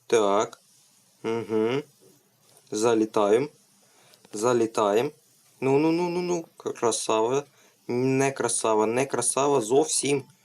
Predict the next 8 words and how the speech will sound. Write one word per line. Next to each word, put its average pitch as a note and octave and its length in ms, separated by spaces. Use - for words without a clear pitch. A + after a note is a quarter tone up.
Зовсім. A#2 540
Так. A#2 340
Не B2 260
забрав. A#2+ 520
А, C3+ 360
о, B2+ 280
чувак, A2 420
красава. G#2 580